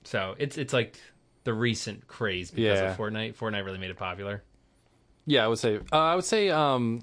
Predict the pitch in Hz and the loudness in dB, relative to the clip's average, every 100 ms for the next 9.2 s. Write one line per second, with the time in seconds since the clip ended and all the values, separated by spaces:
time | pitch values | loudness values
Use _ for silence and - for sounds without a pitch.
0 | - - 127 117 113 110 104 - 95 98 | -8 2 4 4 4 2 0 0 -2 -2
1 | 104 110 113 - 101 95 90 95 92 87 | 0 0 -2 0 -2 -2 -6 -4 -4 -4
2 | 104 104 107 120 110 110 117 117 117 120 | -2 0 -2 0 2 4 4 4 4 2
3 | 120 - 110 98 87 - _ _ - 113 | -2 -8 -6 -4 -6 -12 _ _ -2 2
4 | 123 143 131 131 113 110 101 92 95 98 | 4 2 0 2 4 4 0 -2 -2 0
5 | 104 113 110 110 110 92 - - - 104 | 0 0 -2 -6 -8 -8 -8 -14 -6 -4
6 | 101 98 101 98 _ - 98 95 95 98 | -2 2 2 0 _ -6 -4 -4 -6 -6
7 | 95 92 113 117 104 98 92 _ _ _ | -4 -4 -4 -6 -6 -6 -8 _ _ _
8 | _ - 110 90 92 - 101 101 98 - | _ -2 -2 0 -4 -4 -4 -2 -2 -2
9 | 92 | -4